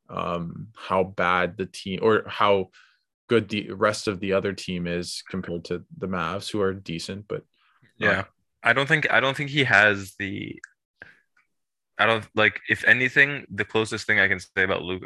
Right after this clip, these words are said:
Speaker 2: or the nicest thing I can say about Luka is that I expect him to follow the almost exact same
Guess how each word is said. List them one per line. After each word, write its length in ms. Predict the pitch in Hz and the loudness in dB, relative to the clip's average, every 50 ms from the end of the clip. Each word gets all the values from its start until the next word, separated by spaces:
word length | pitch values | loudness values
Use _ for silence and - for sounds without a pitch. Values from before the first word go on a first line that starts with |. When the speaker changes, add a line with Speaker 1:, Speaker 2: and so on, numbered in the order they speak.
| - 92 | 0 2
Speaker 2:
or 240 | 95 90 87 87 - | 4 6 4 4 2
the 180 | 95 101 95 90 | 0 -4 -4 0
nicest 420 | 90 92 98 95 - - 87 - | 2 2 2 2 2 -2 -6 -2
thing 140 | 98 95 92 | 0 2 2
I 60 | 90 | 2
can 100 | - 87 | 0 -2
say 100 | - - | -4 -4
about 220 | 95 95 92 92 85 | -2 0 0 -2 -2
Luka 340 | 90 95 95 - 123 123 107 | -4 -4 -2 0 2 2 2
is 140 | 95 92 92 | 2 0 2
that 200 | 95 90 - - | 2 2 2 4
I 100 | 90 95 | 4 4
expect 400 | 95 - - - 101 98 - - | 2 2 0 -2 -2 -2 -2 -6
him 80 | 104 | -14
to 100 | - 98 | -14 -14
follow 400 | 92 - - 95 92 92 95 95 | -10 -4 0 2 2 2 2 0
the 240 | 92 95 85 85 - - - - | -2 -2 -4 -4 -4 -6 -8 -8
almost 300 | 95 92 90 95 - - | -6 -4 -4 -4 -4 -6
exact 460 | 90 87 90 92 95 95 95 - - | -8 -2 2 6 6 6 6 4 0
same 420 | - - 95 95 98 98 107 110 | 0 2 2 2 2 0 -2 -8